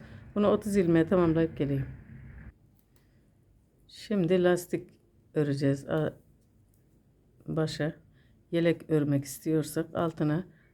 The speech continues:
haroşa da yapabilirsiniz, pirinç de yapabilirsiniz. İstediğiniz lastikten yapabilirsiniz. Ama şöyle bir lastik başlayalım. İlk, e, örgü örmesini öğrenenler için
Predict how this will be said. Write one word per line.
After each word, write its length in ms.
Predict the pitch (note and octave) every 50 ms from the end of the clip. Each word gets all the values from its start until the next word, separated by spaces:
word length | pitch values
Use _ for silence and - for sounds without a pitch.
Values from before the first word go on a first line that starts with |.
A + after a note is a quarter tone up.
| _ -
haroşa 380 | G3 F#3+ F3+ E3+ - D#3 C3+
da 40 | C3+
yapabilirsiniz, 840 | - C3+ C3 - C#3 C3+ C#3 C3+ C#3+ - - - D#3 E3 E3+ E3+ -
pirinç 340 | - G3 F#3 F#3 F3+ -
de 60 | - D#3
yapabilirsiniz. 960 | D3 C#3+ C#3+ C#3+ C3 B2+ B2+ B2 B2+ B2+ B2+ - - D#3+ G3 A3 G#3+ - - _ _ _ _ _ _ _ _ _ _ _ _ _
İstediğiniz 640 | - G#3 - - - E3+ D3+ D3+ D3 D#3+ F3+ F3+ E3+ E3+
lastikten 480 | E3+ E3+ E3+ - - - - F3+ F3
yapabilirsiniz. 880 | F3 E3 D#3 - D#3+ C#3+ C#3+ C#3+ C#3 C3+ C3 - C3 A#2+ B2 B2 - -
Ama 240 | - E3+ E3 D#3+ D#3+
şöyle 540 | - - - - F3+ D#3 C#3+ D#3+ E3+ D#3+
bir 260 | F3 F3 F3 F3 - D#3
lastik 560 | D3+ D3+ D#3 - - - D3+ - - - -
başlayalım. 560 | C3+ C3 B2+ - - C#3 C3+ C3 C3+ C#3 C3 - - - - - - - - - - - - - - - - - - - - -
İlk, 460 | A#3 G#3 - - - - - - -
e, 520 | - - D#3 D3 C#3 C#3+ C#3 C#3 C3+ C3+ C#3 - - - - - - -
örgü 300 | - F3 F3+ F3 F3 F#3+
örmesini 520 | F#3 - E3 D#3 D#3+ D3+ C#3+ C#3+ - F3 -
öğrenenler 800 | - F3+ F3 E3+ E3 E3 E3+ E3 D#3+ D#3+ D#3 D3+ D3 C#3 C3+
için 400 | C#3 C#3+ C3+ - - F3+ G3+ A3+